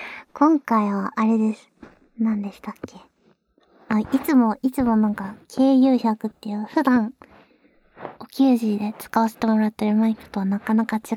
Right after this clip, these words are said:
うんですけど、なんかめちゃくちゃ全ての音を拾ってるので、多分、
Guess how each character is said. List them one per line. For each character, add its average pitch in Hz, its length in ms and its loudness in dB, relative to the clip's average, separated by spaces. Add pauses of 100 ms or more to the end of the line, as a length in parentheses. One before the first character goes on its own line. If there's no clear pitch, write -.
う 226 100 2
ん - 20 0
で 208 100 -2
す - 100 -18
け 208 100 -10
ど、 202 180 -8
な 233 200 2
ん - 20 0
か 214 100 -2
め 214 120 2
ち - 100 -2
ゃ 262 40 0
く - 80 -12
ち - 80 -2
ゃ 247 160 2 (320)
全 285 320 -2
て 233 120 -2
の 214 120 2
音 214 180 -4
を 214 40 -2
拾 226 140 -4 (100)
っ 214 40 -2
て - 180 -6
る 226 100 0
の 214 160 2
で、 208 160 -2 (680)
多 208 180 -4
分、 202 560 -2